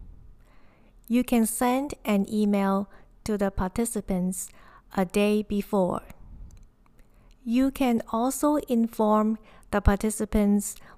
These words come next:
that you will open the meeting ten minutes early so that they can check the audio and video before you start. Instead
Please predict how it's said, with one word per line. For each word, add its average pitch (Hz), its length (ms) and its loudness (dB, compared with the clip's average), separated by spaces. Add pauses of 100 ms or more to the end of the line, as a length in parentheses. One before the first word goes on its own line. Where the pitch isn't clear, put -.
(120)
that 202 340 -2
you 208 240 0
will 196 380 2
open 254 500 2
the 247 100 2
meeting 202 560 2 (360)
ten 262 400 0
minutes 226 500 0
early 190 460 0 (640)
so 240 340 0
that 196 420 -2 (320)
they 202 140 0
can 190 300 -4
check 226 460 -4
the 226 160 -6
audio 190 640 2 (480)
and 185 180 0
video 202 560 2 (300)
before 180 480 0
you 190 80 -4
start. - 540 -2 (2750)
Instead 254 640 4